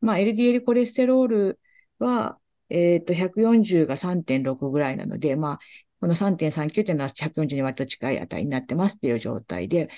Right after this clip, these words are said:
まあ、全体的にやっぱり夜、夜更かししてる方の方が肥満が多くて、えっと、コレステロール高くて、えっと、エルディーエルコレステロールも高くて、中性脂肪も高いっていう傾向があるっていう図なんですよね。まあ、これ、卵が先か、鶏が先かわかんないんですけど、そういう傾向があっ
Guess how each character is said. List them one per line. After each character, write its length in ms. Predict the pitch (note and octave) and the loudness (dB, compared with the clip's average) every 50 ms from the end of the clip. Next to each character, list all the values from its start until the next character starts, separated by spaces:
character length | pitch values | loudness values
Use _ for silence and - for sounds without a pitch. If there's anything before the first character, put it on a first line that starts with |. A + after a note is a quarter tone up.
| - - - | -18 -12 -6
ま 80 | - | -4
あ、 20 | F#3 | 0
全 160 | G3 A#3 A3+ | 0 0 2
体 160 | A3 A#3+ B3 | 2 0 -2
的 200 | A3+ B3 A3 B3 | 0 0 2 4
に 80 | A#3+ A#3+ | 4 4
や 60 | A#3 | 4
っ 40 | A3 | 2
ぱ 80 | A#3 | 0
り 80 | G3+ G3+ | 2 4
夜、 200 | B3 B3 B3 C#4 C#4 C4+ - | 4 4 4 2 0 -2 0
夜 120 | G#3 G#3 | -2 -4
更 100 | G3+ - | -2 -2
か 140 | - C#4+ C4+ | -2 -2 -2
し 160 | C4 - A3 | 0 0 -2
し 20 | A3 | 0
て 80 | - | 0
る 80 | F#3+ F#3+ | -2 0
方 220 | - G3+ G#3 G#3 | -2 0 2 2
の 80 | G#3 F#3 | 4 4
方 140 | F3+ E3+ D3+ | 4 2 2
が 80 | D#3 | 0
肥 140 | D3 - F3+ | 0 0 0
満 220 | F3 F3+ F3+ F#3 | 0 2 2 2
が 140 | F3+ F#3 G3 | 2 4 2
多 80 | G3+ G3 | 2 0
く 100 | - - | -2 -10
て、 320 | - - - C#3 C3 C3 - - - - - - - - | -8 -2 0 0 0 0 -4 -12 -14 -14 -14 -12 -6 -6
え 60 | - | -2
っ 20 | |
と、 100 | D#3 E3+ | -2 0
コ 80 | E3 F3+ | 2 4
レ 100 | F3 F3 | 2 2
ス 60 | E3+ | 4
テ 80 | - F#3+ | 4 4
ロ 80 | F#3 | 4
ー 40 | F3+ | 4
ル 0 | E3+ | 2
高 200 | D3+ D3+ D3+ D3 | 2 -4 -4 -4
く 120 | - - | -4 -6
て、 280 | - C#3+ C3+ C3 - - - - - - - - | -4 -2 -2 -2 -2 -6 -14 -20 -20 -20 -12 -4
え 160 | - D3+ D3+ | 0 0 0
っ 100 | C3+ - | 0 0
と、 180 | - A2+ C#3 C3+ | 0 2 4 4
エ 60 | D3 | 4
ル 80 | D#3 D3+ | 4 6
デ 60 | D#3 | 4
ィ 20 | D#3+ | 4
ー 20 | |
エ 40 | D#3+ | 2
ル 80 | D#3 | 2
コ 80 | - E3 | 2 0
レ 60 | E3 | 0
ス 60 | E3 | 0
テ 60 | - G#3 | 0 0
ロ 80 | F#3+ | 0
ー 20 | D#3 | 0
ル 80 | D#3+ | -2
も 80 | C#3+ D3 | -2 -4
高 60 | - | -4
く 60 | - | -6
て、 100 | - C#3+ | -12 -8
中 160 | - - D#3 | -4 -2 0
性 80 | C3+ D3+ | 0 0
脂 200 | D3+ - G#3+ G3 | 2 4 4 4
肪 40 | D3+ | 4
も 80 | C3+ | 0
高 200 | C#3 D3 - D3+ | -4 -6 -2 0
い 40 | D#3+ | 0
っ 80 | D#3+ D#3+ | 0 0
て 80 | - | -4
い 40 | C3+ | -4
う 20 | - | -4
傾 160 | C#3 C3+ C3 | -2 -4 -2
向 160 | - D3 C#3 | -2 -2 -2
が 240 | C#3 D3 B2+ - - _ | 0 -2 -4 -4 -6 _
あ 100 | - G3 | -2 0
る 80 | G3 G#3 | 2 2
っ 40 | G3 | 2
て 220 | G3+ - - C3+ | 0 -2 -4 -2
い 80 | B2+ A2+ | 0 0
う 140 | E2+ G#2+ G#2+ | 0 -2 -2
図 100 | - C3 | -4 -4
な 140 | C3+ A2 | -2 -2
ん 20 | G2+ | -4
で 80 | - | -4
す 120 | - - A2+ | -6 -4 -2
よ 40 | B2+ | -2
ね。 140 | C3+ C3+ - - - - - | -2 -4 -8 -16 -16 -10 -6
ま 60 | G#3+ | -2
あ、 20 | G#3+ | 0
こ 80 | A#3+ | 4
れ、 160 | A3+ A#3+ A3+ A3+ | 4 4 4 4
卵 380 | G#3+ G#3+ A#3+ B3+ C4+ D4 C#4+ | 2 2 4 4 4 4 4
が 100 | C4+ B3+ | 4 2
先 260 | G#3+ G3+ F#3 F#3 F#3 | 2 0 -2 -2 0
か、 100 | F3+ F3 E3 D#3+ - | 0 2 2 2 0
鶏 320 | G3 G3+ G3+ G3+ A3 A3 | 0 0 2 2 2 2
が 80 | G#3+ G3+ | 2 2
先 180 | - G#3+ F#3+ | -2 -4 -2
か 80 | - G3 | 0 0
わ 100 | F#3 F3+ | 0 2
か 140 | F#3 G#3 G#3 | 2 0 0
ん 20 | |
な 60 | F#3+ | 2
い 60 | E3+ C#3+ | 0 0
ん 20 | |
で 80 | C3 C3+ | -4 -6
す 60 | - | -6
け 80 | C3+ | -4
ど、 80 | C#3 D3 | -4 -2
そ 140 | - F#3 F3+ | 0 2 2
う 40 | E3+ | 2
い 60 | E3 | 2
う 80 | E3 | 2
傾 180 | D#3+ E3+ D#3+ D#3 | 0 0 -2 0
向 160 | - E3 D#3+ | 0 -2 -2
が 140 | D#3+ E3 D#3+ | 0 0 -2
あ 20 | |
っ 80 | F3 F3 | -4 -6